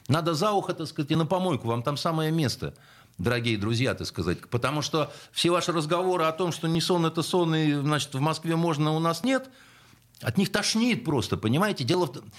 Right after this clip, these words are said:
я бы их увольнял даже не за то, что вот они все вот это вот устроили, да?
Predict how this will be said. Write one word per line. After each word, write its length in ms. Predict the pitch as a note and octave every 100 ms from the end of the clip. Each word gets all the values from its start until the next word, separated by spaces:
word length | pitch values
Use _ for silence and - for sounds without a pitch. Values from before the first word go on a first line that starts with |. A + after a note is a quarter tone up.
| - -
я 200 | A2 G#3+
бы 120 | G3
их 200 | G3+ -
увольнял 440 | F#3 F3+ F3+ G3+
даже 280 | D3+ F#3+ F3
не 100 | F3+
за 140 | D#3 E3+
то, 160 | G3
что 160 | - D#3
вот 160 | C#3+
они 180 | D3 D3+
все 180 | - D3+
вот 140 | C#3 C3+
это 160 | A#2+
вот 140 | A2+ A#2
устроили, 520 | - A#2+ A#2 E2+ D2+
да? 300 | F#2 C3+